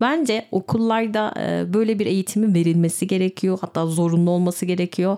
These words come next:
Çünkü bu sebepten dolayı, akran zorbalığından dolayı ne yazık ki intihar vakaları oluyor biliyorsunuz. Son dönemlerde duyuyoruz. "Benim çocuğum yapmaz." demeyin arkadaşlar. Bilemezsiniz. Çocuk bu. Hiç belli olmaz. Belki etkiye tepki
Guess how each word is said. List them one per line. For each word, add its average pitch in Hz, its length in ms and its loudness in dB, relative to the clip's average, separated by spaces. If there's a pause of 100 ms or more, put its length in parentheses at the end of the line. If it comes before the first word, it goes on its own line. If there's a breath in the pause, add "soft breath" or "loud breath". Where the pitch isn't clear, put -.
(140)
Çünkü 214 340 0
bu 196 200 2
sebepten 165 640 -2
dolayı, 139 300 0
akran 170 280 -2
zorbalığından 160 720 2
dolayı 160 400 0
ne 180 80 0
yazık 170 360 -2
ki 202 80 -2
intihar 175 340 2
vakaları 160 560 0
oluyor 156 280 0
biliyorsunuz. 156 380 -2
Son 165 240 0
dönemlerde 151 640 0 (120)
duyuyoruz. 160 560 -2 (140)
"Benim 220 220 4
çocuğum 226 440 2
yapmaz." 196 480 0
demeyin 175 360 4
arkadaşlar. 151 720 -4
Bilemezsiniz. 165 800 0
Çocuk - 420 -2
bu. 151 180 -4
Hiç - 260 -8
belli 151 200 0
olmaz. 151 460 -2 (200)
Belki 185 300 0
etkiye 180 460 0
tepki 170 540 -2